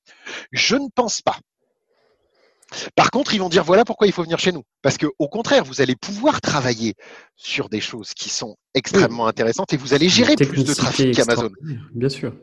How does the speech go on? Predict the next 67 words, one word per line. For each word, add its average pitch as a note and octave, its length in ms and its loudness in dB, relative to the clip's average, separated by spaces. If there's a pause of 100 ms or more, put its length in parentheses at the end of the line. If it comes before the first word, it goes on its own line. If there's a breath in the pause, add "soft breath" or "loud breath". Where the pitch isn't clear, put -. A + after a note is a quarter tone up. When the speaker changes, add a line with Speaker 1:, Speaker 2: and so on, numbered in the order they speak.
(240)
Speaker 1:
Voilà. C#3+ 240 0 (300 soft breath)
Et F#3+ 180 6 (100)
en D#3 180 4
interne, A#3 480 4
on C#3+ 100 0
va C#3+ 100 6
faire F#3+ 260 4
en E3+ 80 -4
sorte - 220 -6
que E3+ 100 -4
vous D3 100 -6
vous C#3 140 -8
sentiez D#3 360 0
bien. F3+ 280 2 (100)
Et C#3 80 2
pour E3+ 180 0
vous E3+ 80 -6
sentir E3 340 -2
bien, D3 160 0
on C4 60 -2
va C#3+ 140 2
pas G#3+ 140 6
vous G3+ 140 -4
donner F3 220 2
le E3+ 60 0
produit C#3+ 320 -6
qu'on C3 100 -8
fabrique. D3+ 460 0 (1000 soft breath)
On D3 120 -6
va A2+ 180 6
faire G2+ 220 0
des G#2 100 -12
soirées, G#2+ 460 -4
on A#2 60 -4
va G#2 80 -6
mettre G#2+ 180 -4
de A#2 40 -4
la G#2 140 0
bière, G#2+ 320 -4
on G#2+ 100 -4
va G2+ 80 -8
machin, G#2+ 300 -2
on A2 60 -4
va F2+ 100 -16
faire - 180 -10
ce - 80 -10
qu'il - 120 -10
faut D3 220 -2
pour A2+ 260 -12
que - 100 -8
les B2 240 0
gens C#3 160 -2
soient B2 220 -2
heureux, C3 480 4
euh, A2 100 2
comme B2+ 140 -2
on B2 80 -4
pense D3 200 2
qu'ils - 120 -8
sont A#2+ 160 -4
heureux B2 180 4
avec B2 140 4
un B2+ 60 -4
baby-foot A2 340 -6
dans A#2 80 -4
l'I B2+ 100 2
T. - 140 -12